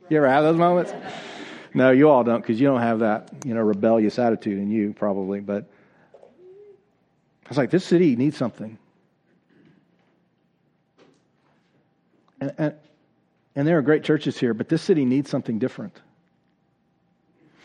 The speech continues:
It's eleven years different. The city's changed. The culture's changed. Churches have changed. Lots of new churches have come now. But I believed. I didn't believe that I just wanted to start a church and that God would show up. I believed that God was saying, "You're supposed to start a church."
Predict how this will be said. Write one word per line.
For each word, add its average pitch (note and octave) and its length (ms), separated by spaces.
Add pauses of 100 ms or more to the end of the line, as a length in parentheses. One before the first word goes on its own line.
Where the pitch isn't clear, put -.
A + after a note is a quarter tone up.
(140)
It's - 80
eleven D#3+ 260
years D3+ 180
different. D3+ 300
The B2 80
city's C#3 300
changed. D3 400
The A#2 60
culture's D3 400
changed. A2+ 340
Churches D3+ 320
have A#2+ 140
changed. A2 540
Lots D3 360
of C3 100
new B2 140
churches A#2+ 460
have A2 140
come G2+ 300
now. E2+ 360 (960)
But C3+ 120
I E3 320
believed. D3+ 760 (1200)
I D#3+ 120
didn't F3+ 240
believe E3+ 360
that D3+ 100
I D#3 80
just E3 180
wanted E3 160
to C#3 80
start D#3 260
a A#2+ 40
church F#3 300
and C#3+ 120
that A#2+ 60
God D3 260
would B2+ 120
show D3+ 320
up. E3 280
I D3+ 120
believed D3+ 420
that D3+ 100
God D#3+ 240
was C#3 140
saying, G3 260
"You're C#3+ 80
supposed F#3 240
to D3+ 60
start E3 260
a - 20
church." G#3 500